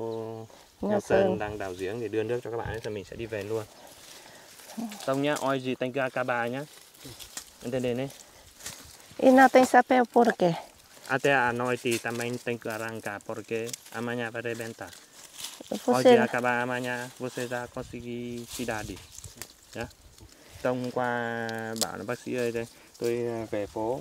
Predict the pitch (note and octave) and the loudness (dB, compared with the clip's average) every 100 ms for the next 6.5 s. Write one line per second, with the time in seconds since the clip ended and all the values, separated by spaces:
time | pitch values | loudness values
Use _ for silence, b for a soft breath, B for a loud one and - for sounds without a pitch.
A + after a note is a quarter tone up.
0 | E3 G2+ A2 B2 A2+ B2 A#2+ A2+ G#2 G#2 | -8 -8 -6 -6 -4 -2 -2 -2 -2 -4
1 | G2 F2+ A#2+ A#2 A2 - - C#3 A#2+ C3 | -8 -6 -4 -2 -4 -4 -6 -4 -4 -6
2 | D#3 - B2 G#2+ - A#2+ A#2+ B2 A2+ A#2+ | -8 -6 -4 -4 -6 -4 -4 -4 -6 -2
3 | A#2+ - A2 A#2+ b b b b A#2 A#2+ | -2 0 -2 -2 b b b b -2 0
4 | A2+ G#2 A#2 A2+ A#2 A#2+ A2+ G2+ G#2+ G#2+ | 0 -2 -4 -6 -6 -6 -6 -6 -8 -8
5 | B2 A2+ G#2 B2 B2 A2+ G#2 G2+ G2 - | -8 -4 -2 -2 -4 -6 -8 -6 -6 -6
6 | - A#2 B2 A#2 A2 | -4 -4 -2 -2 -2